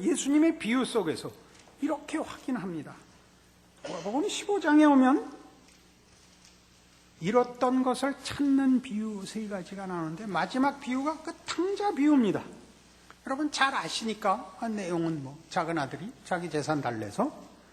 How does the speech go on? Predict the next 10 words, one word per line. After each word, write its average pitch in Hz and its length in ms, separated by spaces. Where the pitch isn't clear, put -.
어, 127 680
외국에 160 360
가서 131 280
허랑방탕하고 190 1120
돌아오는 165 440
겁니다. 120 320
어, 240 380
십이 - 380
절 - 200
보시죠. - 380